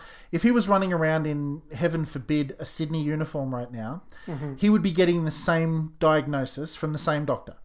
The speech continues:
Speaker 2: Yep.
Speaker 1: So it doesn't matter if he's, if he gets nine weeks in an Essendon jumper, he would have got nine weeks in a Sydney jumper, right? So I think Joey has made peace with the fact, by signing with Essendon,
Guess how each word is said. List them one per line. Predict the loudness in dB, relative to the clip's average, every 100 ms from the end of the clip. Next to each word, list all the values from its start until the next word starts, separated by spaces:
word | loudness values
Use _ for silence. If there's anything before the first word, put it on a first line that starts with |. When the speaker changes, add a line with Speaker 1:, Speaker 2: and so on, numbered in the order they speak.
| -20 -20 -20 -10
Speaker 2:
Yep. | -4 -4
Speaker 1:
So | 4 4
it | 4
doesn't | 4
matter | 6 6 6 4
if | 0
he's, | -4 -2 -2 -4 -4
if | -6 -4
he |
gets | -2 -2 2
nine | 2 2
weeks | 2 0 -2
in | -4
an | -2
Essendon | -2 -4 -6 -2
jumper, | -2 0 -4 -6 -16 -4
he | 2
would | 2
have | 2
got | 0
nine | 0 0 0
weeks | -2 -2
in | -4 -4
a |
Sydney | -4 -6 -6
jumper, | -6 -10 -10
right? | -4 -4 -2
So | 4 6 4 0 -16 -20 -20 -20 -20 -8
I | -6
think | 2 2 4
Joey | 6 6 4
has | 2 0
made | 0 0 -2
peace | -4 -4 -4
with | -4
the | -4
fact, | -4 -4 -2
by | -2
signing | 0 0 -2 0
with | -2
Essendon, | -2 -4 -4 -2 -4